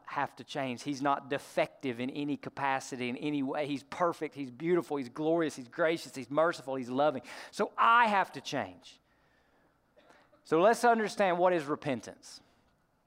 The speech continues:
I will say this, and I've said this in blogs during this season. I, I, I've texted it, I've emailed it, I've prayed it over our people, I've prayed it over my own soul.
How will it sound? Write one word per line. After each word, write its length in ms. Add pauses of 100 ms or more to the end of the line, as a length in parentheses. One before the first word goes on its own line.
(360)
I 80
will 180
say 240
this, 420 (220)
and 100
I've 120
said 260
this 220
in 200
blogs 600
during 220
this 140
season. 640 (500)
I, 100
I, 400
I've 140
texted 520
it, 160
I've 240
emailed 500
it, 140
I've 260
prayed 320
it 100
over 280
our 200
people, 440
I've 180
prayed 240
it 80
over 240
my 140
own 240
soul. 480